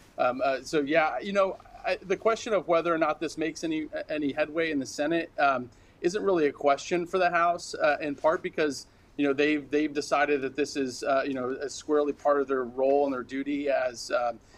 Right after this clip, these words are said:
you know, as part, an equal, uh, an equal branch of, of Congress. Um, and so they see it w-, squarely within their, with their duty in the Constitution that they need to provide accountability and oversight. And so this will work through the Homeland Security Committee because they have direct juris-, legislative and oversight jur-,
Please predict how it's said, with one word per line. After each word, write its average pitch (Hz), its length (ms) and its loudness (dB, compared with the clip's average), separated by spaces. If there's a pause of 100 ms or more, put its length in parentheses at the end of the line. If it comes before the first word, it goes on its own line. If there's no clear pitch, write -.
(120)
you 139 80 0
know, 127 40 4
as 127 100 0
part, 143 240 0
an 135 60 -4
equal, 135 420 0
uh, 135 160 2
an 135 120 0
equal 143 200 2
branch 135 420 0
of, 123 220 0
of 127 340 0
Congress. 139 640 0 (320)
Um, 123 300 4
and 135 160 -2
so 147 120 0
they 151 160 4
see 160 240 0
it 151 80 2
w-, 147 220 -2
squarely 147 380 4
within 147 260 2
their, 135 220 2
with 135 240 0
their 135 120 4
duty 139 320 2
in 139 60 0
the 131 80 0
Constitution 143 760 -2
that 120 140 -4
they 135 100 2
need 135 160 2
to 131 60 -2
provide 131 420 4
accountability 131 600 2
and 117 100 -2
oversight. 127 560 0 (400)
And 139 100 0
so 147 100 2
this 160 180 2
will 165 100 4
work 156 220 4
through 151 200 2
the 139 80 6
Homeland 147 460 2
Security 151 480 0
Committee 127 380 -4
because 123 400 -4
they 135 120 0
have 127 180 2
direct 135 340 2
juris-, 131 360 -2
legislative 135 520 -2
and 123 80 -4
oversight 131 420 0
jur-, 123 240 -8